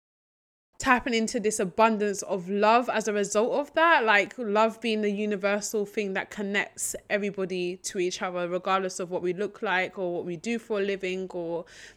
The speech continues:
what opinions we have. We can all learn to be compassionate and supportive and loving towards one each other, one another. So we also have Jupiter making a sextile to Uranus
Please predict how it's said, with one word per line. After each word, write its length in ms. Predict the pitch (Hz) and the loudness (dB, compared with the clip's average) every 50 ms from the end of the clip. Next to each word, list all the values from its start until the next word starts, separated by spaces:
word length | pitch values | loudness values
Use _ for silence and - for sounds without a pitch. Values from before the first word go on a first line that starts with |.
| _ _ - | _ _ 2
what 180 | 220 196 175 | 2 2 2
opinions 520 | 185 185 - 294 339 320 320 302 294 262 - | 2 -2 0 0 0 2 2 0 -2 -4 -4
we 140 | 269 247 | -6 -4
have. 380 | 226 233 247 220 220 220 214 220 | -2 2 4 4 4 4 4 2
We 60 | 226 | 0
can 80 | 240 226 | -4 -4
all 200 | - 208 226 233 | -4 -2 0 0
learn 260 | 226 214 202 202 202 | 2 2 2 0 0
to 100 | 202 - | -4 -6
be 160 | 190 196 190 185 | -6 -4 -4 -4
compassionate 800 | - - 196 180 - - 208 196 - - - 214 185 180 165 - | -6 -8 -12 -10 -4 -2 -2 -2 -2 -6 -8 -6 -6 -6 -6 -6
and 100 | 180 - | -8 -8
supportive 500 | - 190 _ - 208 190 180 - 190 190 | -8 -10 _ -4 -4 -4 -2 -4 -6 -6
and 140 | 180 180 | -4 -2
loving 300 | 175 180 175 175 175 175 | -2 -4 -4 -4 -8 -10
towards 320 | - - 190 180 175 165 - | -10 -6 -6 -6 -6 -6 -8
one 120 | 170 165 | -12 -10
each 200 | 165 160 - - | -10 -10 -10 -10
other, 180 | - - - - _ _ - | -12 -12 -14 -18 _ _ -14
one 300 | - 135 185 180 175 170 | -10 -6 -4 -4 -4 -4
another. 400 | 170 165 151 - - 151 170 180 _ _ _ _ _ _ _ _ _ _ _ _ - - _ _ _ | -6 -8 -8 -8 -10 -10 -10 -14 _ _ _ _ _ _ _ _ _ _ _ _ -18 -18 _ _ _
So 300 | - - - - 233 190 - - - _ _ - | -14 -8 -2 0 0 0 -2 -4 -20 _ _ -2
we 140 | - 214 208 | 0 2 6
also 340 | 240 240 233 233 240 233 220 | 6 6 6 6 4 -2 -2
have 560 | 202 214 202 196 190 190 190 196 190 202 185 | 0 2 4 4 4 4 2 0 -2 -8 -8
Jupiter 400 | - - 214 214 202 - - 214 | -4 -2 -2 -2 -2 -4 -6 -6
making 300 | 196 196 190 190 - 202 | -2 -2 -2 -2 -2 -4
a 60 | 185 | -2
sextile 420 | - - - - - - 208 196 196 | 0 0 -2 -2 -2 -2 -2 -2 -2
to 180 | - - 220 | -4 -6 -6
Uranus 960 | 190 190 190 202 240 277 294 302 302 294 311 311 320 330 - - - - - | -4 -4 -2 -2 0 2 2 2 2 0 0 0 0 0 0 0 -2 -4 -4